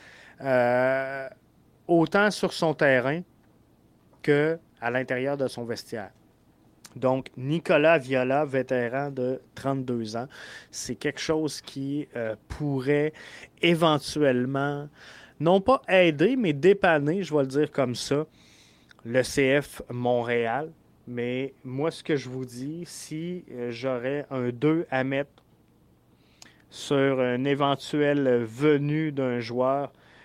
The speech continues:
ben, je la mettrais sur, euh, Selmir Pidro.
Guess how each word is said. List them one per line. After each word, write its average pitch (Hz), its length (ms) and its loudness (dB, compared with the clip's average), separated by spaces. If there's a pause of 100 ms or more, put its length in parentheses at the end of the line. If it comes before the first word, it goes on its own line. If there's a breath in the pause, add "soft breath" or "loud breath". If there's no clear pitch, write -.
(200 loud breath)
ben, 127 280 0 (180)
je 107 200 -12
la 135 140 0
mettrais 131 640 -6
sur, 131 640 -6 (600 soft breath)
euh, 110 480 -14 (500)
Selmir 147 600 0
Pidro. 123 500 -2